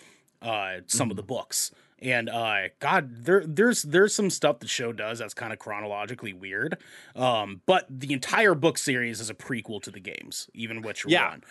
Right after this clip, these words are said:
Speaker 1: Um,
Speaker 2: Which, which I like that a lot.
Speaker 1: Mm-hmm.
Speaker 2: Um, the, the, uh, and like I said, the second season is reminiscent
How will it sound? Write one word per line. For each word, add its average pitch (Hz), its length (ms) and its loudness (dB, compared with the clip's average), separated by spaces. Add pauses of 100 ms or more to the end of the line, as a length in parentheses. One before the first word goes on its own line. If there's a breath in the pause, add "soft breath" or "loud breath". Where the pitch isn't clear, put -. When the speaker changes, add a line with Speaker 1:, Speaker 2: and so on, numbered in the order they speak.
(500 loud breath)
Speaker 1:
Um, 104 440 -4
Speaker 2:
Which, 175 360 4 (440)
which 147 320 2
I 123 80 4
like 110 420 2
that 95 220 2 (120)
a 98 60 -6
lot. 95 640 -2 (100)
Speaker 1:
Mm-hmm. 107 420 -8
Speaker 2:
Um, 104 420 4 (120)
the, 131 360 2
the, 135 320 4
uh, 123 340 4
and 147 140 4
like 180 160 4
I 175 40 4
said, 127 360 0
the 123 340 0
second 156 320 0
season 131 400 -4
is 117 320 -2
reminiscent 110 1040 -2